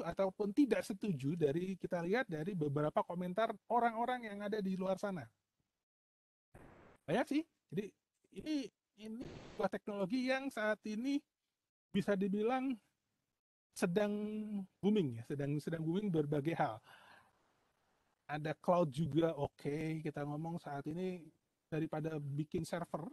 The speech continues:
hmm, sewa cloud lebih efisien <laughs> daripada kita bikin server.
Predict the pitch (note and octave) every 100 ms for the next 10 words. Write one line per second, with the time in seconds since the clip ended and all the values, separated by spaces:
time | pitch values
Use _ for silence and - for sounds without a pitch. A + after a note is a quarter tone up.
0 | - C3 A2 G#2+ _ _ _ _ _ _
1 | _ _ _ _ _ _ _ _ _ A3
2 | A3+ A#3 - A#3 C4+ - G3+ A3+ A#3 -
3 | - _ _ _ _ _ _ _ _ -
4 | F#3+ - F3 A2 - - A#2+ C3 G#2+ G#2
5 | C#3+ D#3+ D#3+ D#3+ G#3+ G#3+ G3+ _ _ _
6 | _ F3+ F3 F#3+ D#3+ - F#3+ F#3+ - E3+
7 | - C#3+